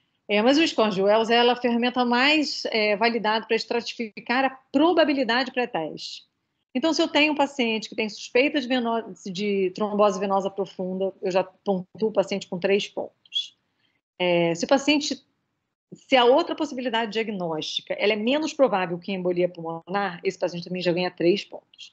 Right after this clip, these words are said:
Se o paciente tem uma frequência cardíaca maior que cem, ele ganha um ponto e meio. Se ele tem história de imobilização ou cirurgia nas quatro semanas anteriores,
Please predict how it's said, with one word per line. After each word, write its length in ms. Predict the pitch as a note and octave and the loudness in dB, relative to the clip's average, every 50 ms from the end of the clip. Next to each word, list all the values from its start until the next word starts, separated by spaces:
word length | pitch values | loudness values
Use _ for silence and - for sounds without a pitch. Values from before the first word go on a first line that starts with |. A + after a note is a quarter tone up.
| _ _ _ - _ _ | _ _ _ -20 _ _
Se 80 | _ - | _ 0
o 40 | |
paciente 520 | B3 A#3+ A#3+ B3 B3+ B3 C4+ D4 D4 C#4 C4 | 2 2 2 2 2 2 4 2 2 0 -2
tem 160 | - A#3 A3+ | -2 -2 -2
uma 80 | A3+ A3 | -2 -2
frequência 320 | - A3 G#3+ G#3 G3+ - | -4 -6 -6 -6 -8 -6
cardíaca 360 | - F#3 F#3 F3 F#3 F3+ F3+ | -4 -4 -4 -2 -4 -4 -4
maior 340 | F3+ E3+ E3 E3+ E3 D#3+ - | -4 -4 -2 -2 -2 -4 -6
que 80 | - - | -14 -8
cem, 240 | - G3+ G3+ G3 | -4 -2 -2 -2
ele 140 | F#3+ F3+ F3+ | -2 -2 -4
ganha 200 | F3 F3+ F#3 G3 | -4 -2 -2 -2
um 60 | G3+ | -2
ponto 300 | F3+ - G3 G3 G3 - | -2 -2 -2 -2 0 -2
e 40 | B3+ | -2
meio. 460 | A3+ G3 E3+ D#3 D3+ D3 D#3 - - - _ _ _ _ _ - - _ _ | 0 0 0 0 0 -2 -4 -8 -10 -10 _ _ _ _ _ -20 -20 _ _
Se 140 | - - C4 | 2 2 4
ele 120 | B3 A#3+ | 4 6
tem 280 | A#3+ C#4+ D4+ D#4 D4+ C4+ | 4 4 4 6 6 4
história 340 | A#3 - - B3 A#3+ A3+ A3 | 2 2 2 4 4 4 4
de 80 | G#3 | 2
imobilização 800 | A3 A3 A3 G#3+ G#3 G#3 G#3+ G#3 G3 G#3+ G3+ - - G#3+ G3 G3 | 2 2 2 2 2 0 -2 0 0 -2 -2 -2 -2 0 2 4
ou 200 | G#3+ A#3+ C4+ B3 | 6 6 6 4
cirurgia 640 | B3 - B3 A3+ A3 G3 F#3+ F3 E3 F3 F#3+ F#3+ F#3 | 2 0 0 0 2 0 0 0 -2 0 0 0 2
nas 240 | F3+ F3+ E3+ - | 2 0 -2 -2
quatro 340 | - - - A#3+ C4 C4 - | -2 0 2 2 2 0 0
semanas 360 | - A3+ G3+ G3+ F#3+ F#3 F3 | -2 -2 0 0 -2 -2 -4
anteriores, 880 | F3 F3 E3+ F3 E3 E3+ F3+ G3 G3 F#3 E3+ D3+ D#3+ D#3 - - - - | -4 -4 -2 0 2 4 4 6 6 4 4 0 -2 -4 -6 -6 -8 -12